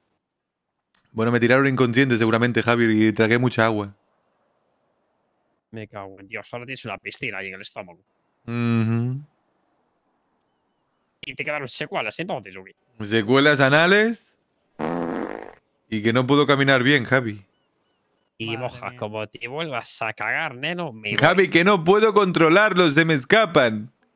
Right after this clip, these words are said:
Speaker 2: Y yo tampoco voy a poder
Speaker 1: Es
Speaker 2: controlarme.
Speaker 1: como si
Speaker 2: Cojo y
Speaker 1: tuviera
Speaker 2: voy y fuera.
Speaker 1: noventa años. Es como si tuviera noventa años. No puedo controlarme, Javi. Se me escapan los gases, ¿vale?
Speaker 2: Sí, entiendo. Perfecto.
Speaker 3: Claro.
Speaker 2: Lo entiendo, lo entiendo, lo entiendo. No hay problema.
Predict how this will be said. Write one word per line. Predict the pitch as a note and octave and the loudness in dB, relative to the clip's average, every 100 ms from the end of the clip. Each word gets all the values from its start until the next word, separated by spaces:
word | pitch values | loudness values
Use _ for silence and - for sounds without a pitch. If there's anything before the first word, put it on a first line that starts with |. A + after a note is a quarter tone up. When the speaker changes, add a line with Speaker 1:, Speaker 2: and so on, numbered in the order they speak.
| _ | _
Speaker 2:
Y | A#2+ | -10
yo | B2+ G3 | -6 -4
tampoco | D#3 C3+ C3 | -4 -4 -6
voy | B2+ | -6
a | A#2+ | -6
poder | A#2+ A2+ | -8 -10
Speaker 1:
Es | |
Speaker 2:
controlarme. | A#2 B2 C#3 F#3+ A#2 | -4 -2 0 -2 -2
Speaker 1:
como | B2+ D3+ D3 | 0 2 2
si | |
Speaker 2:
Cojo | D#3 D#3 | 4 4
y | |
Speaker 1:
tuviera | F3+ G#3+ | 6 6
Speaker 2:
voy | |
y | G3+ | 4
fuera. | G3 G3+ | 4 4
Speaker 1:
noventa | F3 F#3+ F3+ | 4 4 4
años. | E3 C#3+ | 2 2
Es | D#3+ | 2
como | F3 G3 | 2 4
si | G3 | 6
tuviera | F#3+ G3+ | 6 4
noventa | G3 G3 F#3+ F#3 | 4 4 4 4
años. | E3+ D#3+ | 4 2
No | D#3 G3+ D#3+ | 4 2 4
puedo | G3 G3+ G3 | 4 4 4
controlarme, | G3 F3 F3 F#3+ D#3+ D3+ | 4 4 4 4 2 2
Javi. | F#3 F3+ D#3+ | 2 2 2
Se | D#3 | 2
me | D#3 | 2
escapan | C3+ E3+ F#3 G#3 | 4 4 4 4
los | F#3+ C#3+ | 4 4
gases, | F3 D3 B2 A#2+ | 2 4 2 2
¿vale? | G3 F#3 G#2 - _ _ _ _ _ | 2 2 -2 -6 _ _ _ _ _
Speaker 2:
Sí, | A#2+ B2 - _ _ _ | -10 -10 -14 _ _ _
entiendo. | - G#2 G#2 F#2 _ _ _ _ _ - | -20 -14 -14 -14 _ _ _ _ _ -18
Perfecto. | G#2 G#2+ _ _ _ _ | -14 -16 _ _ _ _
Speaker 3:
Claro. | - C#3 - | -20 -20 -18
Speaker 2:
Lo | G#2 G2 | -18 -16
entiendo, | - _ _ | -20 _ _
lo | G#2+ | -16
entiendo, | A2 F#2 | -14 -14
lo | F2 | -16
entiendo. | F#2+ E2+ _ - | -18 -20 _ -20
No | |
hay | G#2+ | -20
problema. | - _ | -20 _